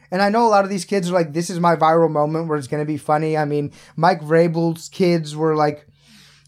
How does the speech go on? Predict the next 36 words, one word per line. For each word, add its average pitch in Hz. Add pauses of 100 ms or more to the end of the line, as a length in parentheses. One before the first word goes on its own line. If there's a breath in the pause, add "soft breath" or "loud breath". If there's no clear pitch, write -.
one 170
of 170
them 165
had 165
a 139
mullet. 170
Another 160
one 165
was 156
wearing, 156
like, 147
a 135
weird 151
costume 151
that 147
looked 151
like 147
a 135
superhero. 160 (300 loud breath)
Uh, 143 (260 soft breath)
Brian 202
Flores' 175
kids 165
might 170
have 170
been 147
my 156
favorite. 156
It 143
really 196
reminded 156
me 151
of 139
the 156
old, 160
uh, 147